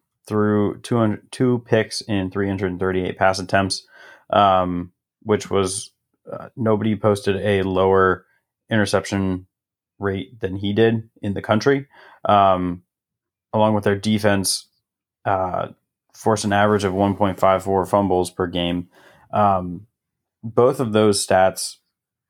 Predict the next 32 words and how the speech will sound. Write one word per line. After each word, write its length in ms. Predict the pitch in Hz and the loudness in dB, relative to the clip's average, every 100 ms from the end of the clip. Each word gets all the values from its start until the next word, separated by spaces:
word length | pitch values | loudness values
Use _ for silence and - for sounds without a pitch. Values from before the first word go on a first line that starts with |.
| _ | _
lead 320 | 113 107 107 | -2 2 2
a 80 | 98 | 4
lot, 240 | 95 95 98 | 2 0 0
lead 220 | 98 95 | -2 -2
to 180 | 92 87 _ _ - | -8 -10 _ _ -6
be 120 | 107 | 0
a 60 | 98 | 2
lot 120 | 92 | 2
of 80 | 90 | 0
promise 320 | 98 95 95 | 0 0 0
going 240 | 98 92 | -2 0
into 180 | 92 90 | -2 -2
the 60 | 92 | -4
season. 540 | - 110 107 101 98 - - _ - | -2 0 2 2 -2 -10 -20 _ -4
Um, 560 | 107 101 95 95 101 - _ _ _ _ _ _ _ _ | 2 2 2 -2 -10 -14 _ _ _ _ _ _ _ _
if 200 | 123 113 | 0 2
they 140 | 110 | 0
can 180 | 110 104 | 2 0
carry 500 | 101 101 98 98 92 - - | 2 4 4 2 -4 -12 -6
both 320 | 113 107 107 | 0 2 2
of 100 | 98 | -2
those 240 | 101 98 | -2 -2
things 260 | 101 101 95 | -2 -2 -2
over, 540 | 104 101 92 92 90 - _ - | 2 2 4 2 0 -8 _ 0
um, 300 | 95 95 85 | 0 -2 0
obviously 360 | 104 101 98 95 | 2 2 0 0
turnovers 420 | 104 95 92 92 | 0 2 0 -2
are 100 | 90 | -4
huge 480 | - 104 95 90 95 | -2 -2 0 -2 -6
for 260 | - - | -8 -4
any 280 | 107 98 95 | -2 -2 -4
defense. 560 | 98 95 95 90 - | -6 -6 -6 -6 -8